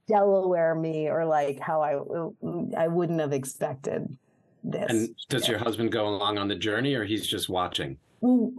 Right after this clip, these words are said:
Speaker 1: he met, we met
Speaker 2: In
Speaker 1: once
Speaker 2: yoga.
Speaker 1: I was there. Like,
Speaker 2: Right.
Speaker 1: that's what's kinda cool is that he, we met. That's the partner I was looking for once we met.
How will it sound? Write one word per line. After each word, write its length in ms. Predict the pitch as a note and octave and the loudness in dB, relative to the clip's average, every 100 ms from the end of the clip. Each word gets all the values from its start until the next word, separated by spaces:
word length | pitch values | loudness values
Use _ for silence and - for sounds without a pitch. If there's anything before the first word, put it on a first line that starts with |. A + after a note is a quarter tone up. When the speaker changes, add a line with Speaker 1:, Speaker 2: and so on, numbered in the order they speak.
| - | 0
Speaker 1:
he 180 | B3+ A3+ | 4 6
met, 380 | F#3 F3+ A#3 - _ _ - - A4+ G#3 | 4 4 0 -2 _ _ -20 -10 -6 0
we 200 | F#3+ A3 | 4 4
met 360 | F3 E3 B3 - - _ - | 2 2 0 -4 -16 _ -4
Speaker 2:
In 140 | A#2 G#2 E3+ | -2 0 2
Speaker 1:
once 180 | F3+ F#3 | 2 2
Speaker 2:
yoga. 120 | E3 | 0
Speaker 1:
I 40 | |
was 200 | D#3+ D3+ | 0 0
there. 420 | F3 G#3 A#3+ A#2 - | 2 2 0 -2 -2
Like, 240 | G3+ F#3+ G#3 | 0 2 2
Speaker 2:
Right. 280 | G3+ F#3+ | 2 2
Speaker 1:
that's 240 | G3 G#3 A3 | 2 0 0
what's 140 | G#3 | -2
kinda 260 | - F#3 D#3+ | -2 -4 -4
cool 340 | - F#3 F3 | -2 -2 0
is 200 | E3 C#3+ C#3 | -2 -2 -2
that 220 | C#3 C#3 | -2 -2
he, 140 | C#3+ - | -8 -4
we 240 | D3+ E3+ | -2 0
met. 320 | E3 D#3 C#3+ C#3+ _ _ _ _ _ _ _ - | 0 0 -2 -6 _ _ _ _ _ _ _ -12
That's 760 | - E3 F3 F3 - - - G3 - G3+ | -6 0 0 0 -2 -6 -8 -10 -10 -2
the 200 | F#3 E3+ | 0 0
partner 500 | - D#3+ D3 D#3 D3+ | 2 0 2 0 2
I 120 | C#3+ | 0
was 180 | C#3+ C#3 | 0 0
looking 320 | D#3+ E3 D3+ | 0 0 -2
for 180 | C#3 C#3 | -2 -2
once 320 | C#3 C#3+ C3 | -2 -4 -4
we 140 | E3 | -4
met. 320 | D3 - - | -4 -6 -8